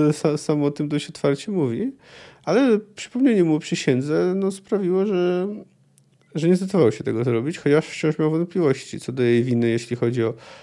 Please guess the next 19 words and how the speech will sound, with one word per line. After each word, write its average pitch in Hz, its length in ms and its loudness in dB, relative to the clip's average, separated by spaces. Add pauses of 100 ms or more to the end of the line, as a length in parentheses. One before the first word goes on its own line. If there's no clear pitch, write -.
(240)
pójść 135 180 2
na 123 120 4
Tannet. - 480 -6 (1600)
W - 60 -20
sumie, 294 320 4 (320)
jeśli 151 260 -6
chodzi 233 240 -2
o 180 120 2
ten, 233 400 -4
jest 220 180 -2
dość 220 140 -4
ciekawe, 240 440 2
że, 127 320 2 (1120)
e, 139 400 2 (100)
pomimo 185 320 0
sceptycyzmu, 180 840 -4 (840)
e, 135 60 0 (800)
Je-, 170 300 -2
Yennefer 190 640 2